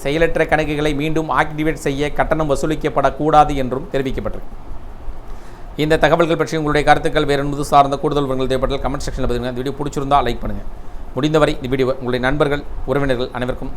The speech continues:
ஷேர் பண்ணுங்க, ஃபாலோ பண்ணுங்க. மறக்காம நம்ம சேனலை சப்ஸ்கிரைப் பண்ணுங்க, சப்ஸ்கிரைப் பண்ணுங்க, பக்கத்துல இருக்க பெல் பட்டனையும் பிரஸ் பண்ணுங்க.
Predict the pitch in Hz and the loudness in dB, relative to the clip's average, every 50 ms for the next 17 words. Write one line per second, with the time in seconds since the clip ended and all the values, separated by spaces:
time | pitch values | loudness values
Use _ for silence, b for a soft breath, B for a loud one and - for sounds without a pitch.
0 | - - 131 135 - 131 131 131 127 - - 120 117 - 104 95 95 98 - 120 | -2 0 0 2 2 0 -2 -2 -4 -2 -2 -2 -2 -2 -4 -8 -8 -6 0 0
1 | 127 139 143 151 147 143 143 135 131 123 131 131 135 131 - - - - 151 143 | 2 2 4 2 2 2 2 0 -2 -2 -2 -2 -2 -2 -4 -4 -4 -2 -2 -2
2 | 123 127 123 127 - - - - - 151 135 - 139 139 147 143 143 143 147 - | -2 -2 -4 -4 -4 -6 -6 -4 -4 -4 -2 -2 -2 0 0 -2 -2 -2 -4 -4
3 | 127 123 123 123 120 113 113 123 143 143 147 135 135 139 131 - - - 110 - | -2 -2 -2 -2 -2 0 0 0 0 0 0 -2 -2 -4 -4 -4 -4 -4 -4 -4
4 | - | -4